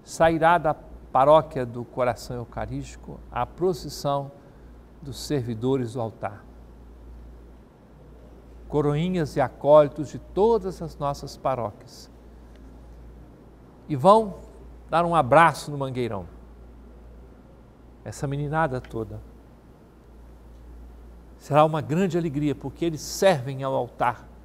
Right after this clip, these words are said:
E neste primeiro dia, eles estarão com suas batinas, suas túnicas, também durante a Santa Missa,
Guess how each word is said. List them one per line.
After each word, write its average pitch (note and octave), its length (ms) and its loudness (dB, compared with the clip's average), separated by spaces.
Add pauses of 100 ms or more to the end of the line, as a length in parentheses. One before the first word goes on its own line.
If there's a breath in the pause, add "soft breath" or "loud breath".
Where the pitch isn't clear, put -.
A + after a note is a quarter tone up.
(1300)
E B2+ 80 -10
neste D#3+ 240 0
primeiro D#3 360 0
dia, G3+ 380 -2 (560 loud breath)
eles D3 220 -2
estarão D3 420 4
com D3+ 180 -8
suas C3 380 -4
batinas, C#3 600 -6
suas - 300 -10
túnicas, F3 680 -10 (720 loud breath)
também C#3+ 420 2
durante D3 420 0
a C3+ 60 -2
Santa C#3 360 -6
Missa, B2+ 560 -10